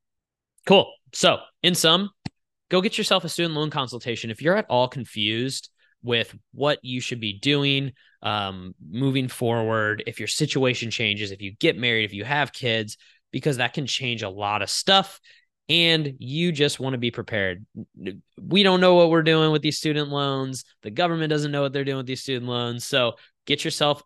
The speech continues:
a professional who can help you walk, walk through all this.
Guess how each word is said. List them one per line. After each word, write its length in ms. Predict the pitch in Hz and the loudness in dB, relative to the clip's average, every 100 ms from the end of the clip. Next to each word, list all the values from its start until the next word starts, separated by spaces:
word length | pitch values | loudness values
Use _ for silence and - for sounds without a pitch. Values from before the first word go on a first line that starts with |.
| 123 | -8
a 80 | |
professional 680 | 120 110 - 143 - 135 127 | -6 -6 -4 -4 -2 -4 -4
who 180 | 110 113 | -4 -8
can 160 | - 92 | -10 -6
help 260 | 147 143 | -2 0
you 380 | 139 139 135 123 - _ 120 _ - | 2 2 2 -2 -14 _ -20 _ -12
walk, 400 | 113 127 139 123 | -2 -2 -2 -2
walk 280 | 147 - | -4 -4
through 180 | - 123 | -4 -4
all 120 | 113 | -2
this. 340 | 110 110 - | -2 -4 -4